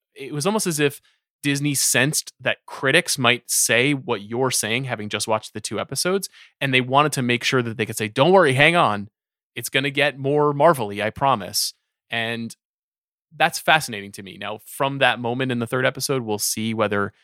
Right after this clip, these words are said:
it lives up to that proposition. But I think there's an understanding that this show is not just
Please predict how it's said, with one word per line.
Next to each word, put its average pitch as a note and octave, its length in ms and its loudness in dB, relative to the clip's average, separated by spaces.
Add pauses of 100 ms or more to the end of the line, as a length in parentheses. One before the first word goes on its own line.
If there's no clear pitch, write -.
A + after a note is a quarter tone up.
(180)
it A2 120 -8
lives G#2+ 260 -2
up G2+ 120 0
to G2+ 100 -10
that F#2+ 180 0
proposition. G#2+ 680 -4
But G2 280 -2 (960)
I C#3+ 60 2
think A#3 180 2
there's F#3 200 4
an B2 160 4
understanding A2+ 800 0
that G2+ 240 -2 (160)
this A#2 180 -4
show G#2+ 760 4 (960)
is B2 180 -6
not D3 280 0
just - 500 -2